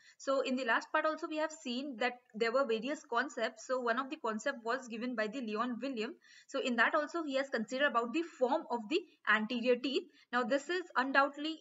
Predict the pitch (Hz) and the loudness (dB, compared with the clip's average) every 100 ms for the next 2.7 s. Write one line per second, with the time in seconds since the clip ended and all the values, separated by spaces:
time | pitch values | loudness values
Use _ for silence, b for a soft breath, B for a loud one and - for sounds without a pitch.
0 | - 226 269 269 - 240 240 320 359 - | -8 -6 -4 -6 -4 -4 -2 -2 -2 -2
1 | 240 254 226 220 320 403 - - - 220 | 0 0 -2 -2 -4 -6 -14 -20 -10 -4
2 | 277 - 381 302 196 190 | -4 -2 -4 -2 -2 -2